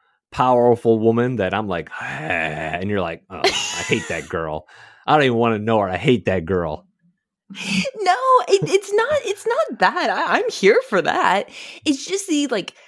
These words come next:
Speaker 2: coming in, acting like a big shot. It almost, I feel like she's overproving herself. I think that's what it comes down to, of, like, instead of, like, just, like, the line I even said, I feel like she's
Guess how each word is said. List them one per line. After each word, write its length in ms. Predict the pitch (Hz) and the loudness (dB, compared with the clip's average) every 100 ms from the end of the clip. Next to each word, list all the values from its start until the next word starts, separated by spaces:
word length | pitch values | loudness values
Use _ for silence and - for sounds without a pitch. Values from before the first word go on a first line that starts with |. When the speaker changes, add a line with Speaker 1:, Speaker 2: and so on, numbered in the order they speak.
| _ | _
Speaker 2:
coming 400 | - 277 294 269 | -4 -2 0 0
in, 200 | 254 247 | 2 0
acting 360 | 214 202 226 240 | -2 -4 -2 0
like 180 | 208 202 | 0 0
a 60 | |
big 400 | 165 - 196 196 | 0 4 6 4
shot. 720 | - - 160 156 156 - - - _ _ _ _ _ _ _ _ _ _ _ _ _ _ _ - | 0 2 4 2 -2 -4 -10 -20 _ _ _ _ _ _ _ _ _ _ _ _ _ _ _ -18
It 140 | - _ | -18 _
almost, 380 | 247 262 262 - 247 | 2 4 -2 -8 -8
I 80 | 240 | -8
feel 180 | 254 | -4
like 140 | 254 233 | -6 -4
she's 260 | 269 220 - | -4 -4 2
overproving 680 | 202 214 202 208 220 208 147 | 4 4 4 2 2 2 -2
herself. 420 | - - - - | -4 -2 -2 0
I 60 | |
think 160 | 190 247 | 2 2
that's 160 | 226 226 | 2 0
what 100 | 202 | -4
it 80 | |
comes 220 | - 196 175 | -2 -2 -2
down 300 | 131 196 196 | -2 -2 -2
to, 140 | - | -2
of, 140 | 127 | -2
like, 160 | 160 165 | -2 -4
instead 360 | 175 - 185 180 | -8 -6 -2 -2
of, 240 | 170 - _ _ 196 | -2 -8 _ _ -6
like, 160 | 185 - _ _ - - 202 | -6 -10 _ _ -20 -14 -8
just, 240 | 202 196 | -6 -2
like, 220 | 247 190 | -2 0
the 80 | 190 | 0
line 320 | 185 180 202 | 0 2 2
I 80 | 190 | 2
even 340 | 196 196 175 170 | 0 -2 -2 -2
said, 380 | - 185 165 | 0 2 4
I 80 | 120 | 2
feel 180 | 165 190 | 0 -2
like 140 | 175 | -2
she's 280 | - 214 - | -2 -6 -8